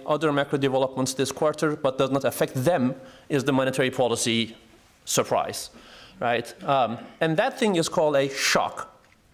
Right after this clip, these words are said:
And that language is important. A monetary policy shock is a orthogonal innovation in the policy. And the orthogonality condition is with respect to the state of the economy. It's orthogonal to G D P and inflation,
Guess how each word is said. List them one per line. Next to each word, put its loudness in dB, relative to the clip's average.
And 2
that 0
language 2
is -2
important. 0
A 4
monetary 2
policy 0
shock 0
is 2
a 2
orthogonal 0
innovation 0
in 2
the 4
policy. 0
And 2
the 4
orthogonality 2
condition 2
is 0
with 0
respect 0
to 2
the 2
state 0
of 2
the 0
economy. -2
It's -4
orthogonal 2
to 2
G 0
D -2
P 2
and 4
inflation, -2